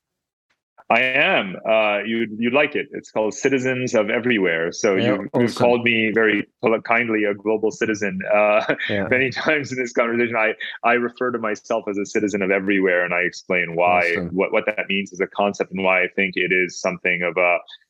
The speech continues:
Speaker 1: kind of principle that young people can, can latch onto.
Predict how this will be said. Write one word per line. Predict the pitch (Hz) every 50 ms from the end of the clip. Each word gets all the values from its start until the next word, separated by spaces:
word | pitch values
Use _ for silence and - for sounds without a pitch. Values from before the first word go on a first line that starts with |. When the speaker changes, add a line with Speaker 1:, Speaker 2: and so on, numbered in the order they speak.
| _ _ -
Speaker 1:
kind | 143 131
of | 123 -
principle | - 143 139 - 131 117 - 98 92
that | 95 - -
young | 98 95 95 98 -
people | - 101 - 95 90 85 82 - -
can, | 92 87 87 87 82 82
can | - 85 85 87
latch | 87 90 90 87 - -
onto. | 90 90 92 - - 82 78 76